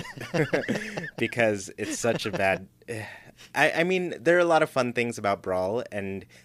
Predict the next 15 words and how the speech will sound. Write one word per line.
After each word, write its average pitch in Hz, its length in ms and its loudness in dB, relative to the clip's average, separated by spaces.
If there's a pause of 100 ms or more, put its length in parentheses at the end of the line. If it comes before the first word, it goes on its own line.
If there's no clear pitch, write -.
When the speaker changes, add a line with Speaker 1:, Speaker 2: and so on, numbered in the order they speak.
Speaker 1:
it 107 120 -8
sold 110 280 0
really 110 240 2
well 104 240 2
and 120 160 -4
did 113 200 0
really 110 200 0
well, 107 180 0
and 117 120 -4
people 110 240 -4
remember 104 380 0
it - 140 0
fondly. 101 640 -4 (800)
But 104 500 -2
just 135 280 -6